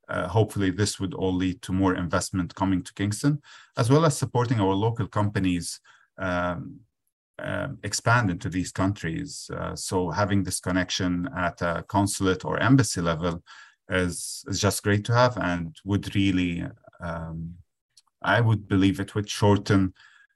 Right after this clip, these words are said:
the steps and the information required to gather about any expansion or trade, um,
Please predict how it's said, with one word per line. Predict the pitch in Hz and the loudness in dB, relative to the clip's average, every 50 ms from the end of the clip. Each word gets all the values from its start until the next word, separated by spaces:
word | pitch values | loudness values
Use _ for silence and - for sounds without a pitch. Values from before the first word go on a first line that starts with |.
| _ _ _ - | _ _ _ 0
the | - 110 | 2 4
steps | 104 - - - - 107 101 104 - - - - | 4 2 2 4 4 4 4 4 0 -2 -2 -2
and | - 104 98 | -2 0 0
the | 98 98 | 2 0
information | 95 - - 98 95 98 98 95 - - 98 | 0 -2 -2 0 2 4 4 4 2 2 0
required | 95 87 - - 110 107 107 104 92 - - | 0 -2 0 2 4 4 4 4 2 0 -4
to | - | -2
gather | 85 101 110 113 101 95 82 80 | 0 2 2 2 2 0 -4 -4
about | 76 90 87 85 80 - - - - - | -2 -2 -2 -2 -2 -6 -14 -14 -8 -4
any | 98 98 95 92 - - _ _ _ - | -2 -2 -2 -2 -4 -10 _ _ _ -8
expansion | - - - - 117 107 104 101 - 104 98 | -6 -6 -2 2 2 2 2 2 0 -2 -2
or | 95 98 95 | -2 -4 -4
trade, | - - - 107 98 95 90 90 90 - - - - _ _ - | -6 -4 -2 0 2 2 0 -2 -6 -10 -14 -16 -18 _ _ -10
um, | 90 85 82 82 82 80 80 82 82 82 | -8 -6 -6 -6 -6 -8 -10 -10 -12 -14